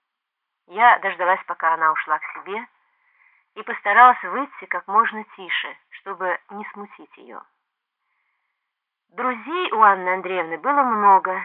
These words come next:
и в разных сферах: ученые, художники, артисты. Она знала и любила актера Алексея Баталова с его детских лет.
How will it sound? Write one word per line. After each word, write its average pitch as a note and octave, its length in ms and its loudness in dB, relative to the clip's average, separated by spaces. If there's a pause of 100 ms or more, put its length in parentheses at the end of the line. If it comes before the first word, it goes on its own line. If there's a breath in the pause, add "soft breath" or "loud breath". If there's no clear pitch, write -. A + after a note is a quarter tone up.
(160)
и F#3 100 -14
в F3+ 60 -8
разных A3 340 2 (140)
сферах: - 640 -14
ученые, G#3+ 680 -4
художники, E3 880 -8
артисты. - 720 -12 (640 loud breath)
Она A#3+ 280 6
знала B3 300 4
и A3 180 -4
любила G#3+ 440 -4
актера G3+ 540 0
Алексея F3 500 -6
Баталова D#3+ 600 2 (160)
с - 40 -20
его D3+ 140 -14
детских D#3+ 520 -12
лет. C3 220 -20